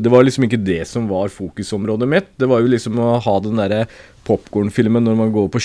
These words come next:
kino og bare storkoser seg, og det er litt humor og en god blanding av action og, og gjennomgående egentlig en,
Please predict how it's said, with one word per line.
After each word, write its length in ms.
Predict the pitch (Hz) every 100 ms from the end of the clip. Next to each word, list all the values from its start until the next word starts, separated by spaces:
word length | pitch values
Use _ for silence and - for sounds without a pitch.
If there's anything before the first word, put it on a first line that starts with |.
| 107
kino 360 | 95 95 107
og 80 | 104
bare 140 | 110 -
storkoser 720 | - - 117 90 - 95 -
seg, 300 | 92 113 113 110
og 60 | 110
det 80 |
er 200 | 101 98 104
litt 160 | 110
humor 420 | 113 101 101 101
og 120 | 104 107
en 140 | 104 101
god 240 | 104 107
blanding 300 | 110 98 95 104
av 80 | 101
action 380 | - - 107 107
og, 280 | 101 95 90
og 340 | 98 101 - - - - -
gjennomgående 520 | 131 127 104 95 104 127
egentlig 400 | 101 98 95 120
en, 140 | 123